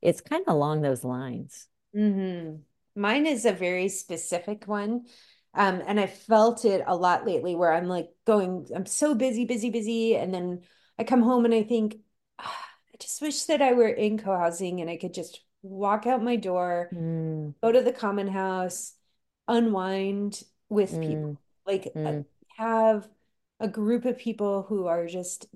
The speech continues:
Speaker 2: there around that I can just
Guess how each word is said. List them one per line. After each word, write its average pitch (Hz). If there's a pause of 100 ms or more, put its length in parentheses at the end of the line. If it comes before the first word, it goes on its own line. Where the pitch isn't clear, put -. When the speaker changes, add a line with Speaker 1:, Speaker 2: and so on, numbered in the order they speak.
(140)
Speaker 2:
there 175 (320)
around 160 (120)
that 160
I 147
can 156
just 151